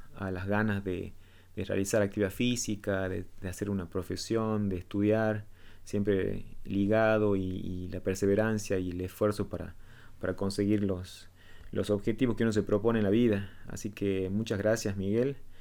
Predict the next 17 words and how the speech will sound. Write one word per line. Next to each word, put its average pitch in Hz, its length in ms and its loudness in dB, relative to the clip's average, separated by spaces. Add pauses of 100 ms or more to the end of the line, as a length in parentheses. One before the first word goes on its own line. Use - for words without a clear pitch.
(300)
Eh, 95 360 0
gracias, 95 720 -2
eh, 92 240 -4
nuevamente 104 540 2
Tito 101 260 -2
Tub, 160 360 2 (300)
Suico 123 420 -2
M 113 160 0
T 113 140 4
V 123 320 4 (480)
y 95 320 -2
Suplementación 101 600 0
Catamarca 107 540 0
ahí 104 80 4
por 95 260 0
ayudarnos 104 500 2
con 95 340 4